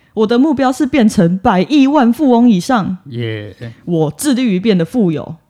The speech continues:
Speaker 2: 我致力于变得富有。
Speaker 1: 我想玩大的，我选择去帮助成千上万的人。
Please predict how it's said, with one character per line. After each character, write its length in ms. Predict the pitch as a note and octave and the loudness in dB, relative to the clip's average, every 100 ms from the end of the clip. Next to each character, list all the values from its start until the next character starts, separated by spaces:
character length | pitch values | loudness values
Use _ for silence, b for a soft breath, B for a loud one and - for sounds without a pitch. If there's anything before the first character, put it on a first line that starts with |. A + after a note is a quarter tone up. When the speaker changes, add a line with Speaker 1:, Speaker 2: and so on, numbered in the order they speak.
| _ B2+ | _ -6
Speaker 2:
我 180 | A#2 | -4
致 160 | A2+ C3+ | 0 2
力 140 | C3 | 4
于 180 | B2 A2+ | 2 0
变 180 | A2+ B2 | -2 -4
得 120 | A2 | -4
富 200 | G#2+ A#2+ | -6 -6
有。 220 | A2 A#2+ - | -6 -10 -8
Speaker 1:
我 180 | D#3 E3+ | 0 2
想 220 | F#3+ D3+ | 2 0
玩 180 | C3 C3 | 0 -2
大 220 | D#3+ C#3+ | -2 -4
的， 200 | - - D#3 _ - | -4 -12 -16 _ -2
我 160 | D3+ | 0
选 260 | F3 E3 D3 | 2 0 0
择 160 | C#3 D3+ | -2 -4
去 160 | F#3+ | -2
帮 240 | E3+ E3 E3+ | 0 0 0
助 240 | F3 C3+ | -2 -4
成 320 | - C#3+ D3 | -2 0 0
千 260 | - E3+ E3 | 0 0 0
上 300 | - G3 D3 | 0 -2 2
万 260 | F#3 D3 | 2 2
的 120 | C#3 C3+ | 0 0
人。 360 | D3 D3+ F3 | 2 2 0